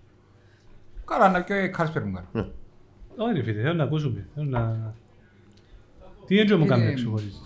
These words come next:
Speaker 3: Γιατί ξεχωριστό να είσαι μια ανόρθωση;
Speaker 1: Γιατί ξεχωρι-, φι-, φίλε, να σου πω κάτι,
Speaker 3: Ε, με καταρρίξω κάπου, αλλά
Speaker 1: Ναι,
Speaker 3: πέμπω.
Speaker 1: να σου πω κάτι, για μένα είναι ένα αίσθημα που δεν μπορώ να το περιγράψω.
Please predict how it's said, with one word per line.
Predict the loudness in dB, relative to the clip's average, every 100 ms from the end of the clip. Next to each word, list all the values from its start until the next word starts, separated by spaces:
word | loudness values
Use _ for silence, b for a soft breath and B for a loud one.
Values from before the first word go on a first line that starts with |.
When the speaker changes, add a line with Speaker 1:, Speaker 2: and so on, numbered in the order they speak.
| -4
Speaker 3:
Γιατί | 0 2 4 2
ξεχωριστό | 2 0 0 0 0
να | 2
είσαι | 2
μια | 0 -2
ανόρθωση; | -4 -8 -10 -10 -18 -20 -20 -20 -20 -20 -20 -20 -14
Speaker 1:
Γιατί | -10 -8 -8
ξεχωρι-, | -10 -8 -8 -8
φι-, | -8
φίλε, | -8 -6
να | -6
σου | -4
πω |
κάτι, | -4 -6 -4
Speaker 3:
Ε, | 2 6
με |
καταρρίξω | 6 6 6 4 4
κάπου, | 4 4 2 2
αλλά | 4 6 6
Speaker 1:
Ναι, | 4
Speaker 3:
πέμπω. | 4
Speaker 1:
να | 4
σου | 0
πω | 0
κάτι, | 2 0 -2
για | 0
μένα | 0 -2 -4
είναι | -4 -4
ένα | -2 -2 -2
αίσθημα | -6 -4 -2 -2
που | -2
δεν | -2
μπορώ | -2
να | -2
το |
περιγράψω. | -4 -8 -10 -12 -16